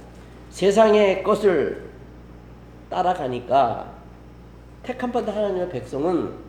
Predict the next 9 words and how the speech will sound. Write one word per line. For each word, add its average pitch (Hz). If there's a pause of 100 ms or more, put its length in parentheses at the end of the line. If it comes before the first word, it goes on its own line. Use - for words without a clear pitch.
(1500)
남겨두었던 196
가나안 170
족속을 156
통하여 131 (1400)
이스라엘을 175
죄의 156
식민지로 165
만들어버리는 117
거예요. -